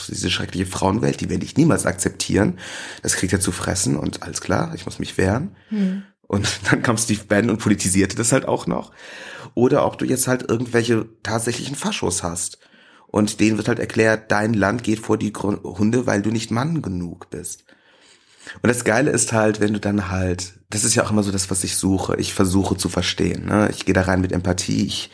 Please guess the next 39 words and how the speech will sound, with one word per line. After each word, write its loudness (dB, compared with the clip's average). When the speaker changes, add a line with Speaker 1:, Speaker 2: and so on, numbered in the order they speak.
Speaker 1:
dass 0
ich 0
die 0
allermeisten -2
dieser 0
Menschen -2
nicht -4
mag, 2
dass 0
diese 2
allermeisten 2
dieser 2
Menschen 0
mich -4
umbringen 2
würden, 0
wenn 4
sie -2
wüssten, -2
wer 4
ich, -4
nicht -6
die -4
allermeisten, -2
einige, -4
wenn 4
sie 4
wüssten, 0
wer 4
ich -2
bin. 4
Speaker 2:
Mhm. 4
Speaker 1:
Klar, 2
aber 2
trotzdem 0
sozusagen, 0
das -2
macht -2
ja, 4